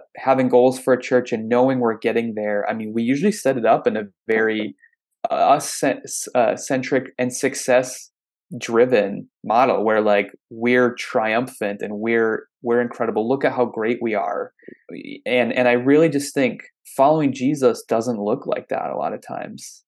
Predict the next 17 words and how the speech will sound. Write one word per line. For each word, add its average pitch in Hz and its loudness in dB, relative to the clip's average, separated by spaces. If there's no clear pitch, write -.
And 123 0
I 117 2
think 120 -2
when 120 2
we 139 0
are 113 4
producing 131 -2
people 139 0
who 120 -4
kind 123 0
of 127 2
are, 113 2
you - -4
know, - 4
grappling 113 2
with 107 0
the 113 2